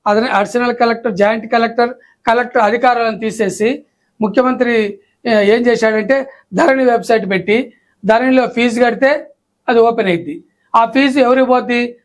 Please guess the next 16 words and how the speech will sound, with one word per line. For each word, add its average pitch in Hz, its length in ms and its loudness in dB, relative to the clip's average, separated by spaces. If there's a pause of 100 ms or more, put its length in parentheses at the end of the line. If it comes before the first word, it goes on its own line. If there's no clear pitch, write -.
(120)
ఒక 247 180 2
ప్రైవేట్ 240 260 0
సంస్థ 226 280 -4
పోద్ది. 180 420 -2 (280)
ప్రైవేట్ 262 260 2
సంస్థ 247 320 -4 (800)
కేసీఆర్ 254 400 2 (480)
కుటుంబానికి 240 520 0
ఉపయోగపడే 208 800 0 (160)
వాటాలు 233 340 2
పంచుకునేది 202 540 -4
చేశారు. 160 360 -6 (340)
మొత్తంగా 226 760 0 (240)
దాన్ని 208 260 2
నిర్వీర్యం 240 540 2
చేసి, 220 500 -4